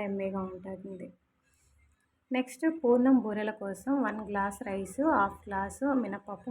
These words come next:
ముందుగానే నానబెట్టి పక్కన పెట్టుకోవాలి. నానబెట్టుకున్న పప్పుని మిక్సీ పట్టుకున్న తర్వాత, మీకు కావాల్సినంత పిండిని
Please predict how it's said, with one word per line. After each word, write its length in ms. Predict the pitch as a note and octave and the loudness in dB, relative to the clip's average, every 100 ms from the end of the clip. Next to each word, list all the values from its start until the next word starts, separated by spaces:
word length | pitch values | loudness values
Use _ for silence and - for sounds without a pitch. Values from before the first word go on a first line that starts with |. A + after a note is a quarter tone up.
| A#3 | -4
ముందుగానే 440 | G3 G3 G3+ G#3 A#3 | -4 -4 -6 -4 -4
నానబెట్టి 580 | G3+ F#3+ F#3 F#3+ - C4+ | -4 -6 -6 -8 -8 -6
పక్కన 240 | G3+ - G3 | -8 -8 -10
పెట్టుకోవాలి. 760 | F#3 - _ F#3+ F#3+ F#3 F#3 - _ _ _ _ A#3 | -10 -14 _ -10 -8 -8 -10 -14 _ _ _ _ -2
నానబెట్టుకున్న 640 | A3+ A3+ A#3 - A3+ A3+ A3+ | 0 0 -4 -6 -4 -2 -4
పప్పుని 440 | G#3 - G3 G#3+ F#4+ A4+ C4 | -8 -10 -6 0 0 6 6
మిక్సీ 300 | - A#3+ A3 | 6 -2 -4
పట్టుకున్న 380 | G#3 - - F#3+ F#3+ | -4 -6 -12 -12 -8
తర్వాత, 480 | F#3+ F#3 F#3+ F#3+ D4+ - _ _ C#4 | -6 -2 -2 2 0 0 _ _ 4
మీకు 140 | D4+ D4 | 6 8
కావాల్సినంత 640 | G#3+ G#3+ A3+ C4 B3 A#3 A#3 | 8 8 4 2 2 0 -4
పిండిని 340 | A3 G#3 A3 | -8 -8 2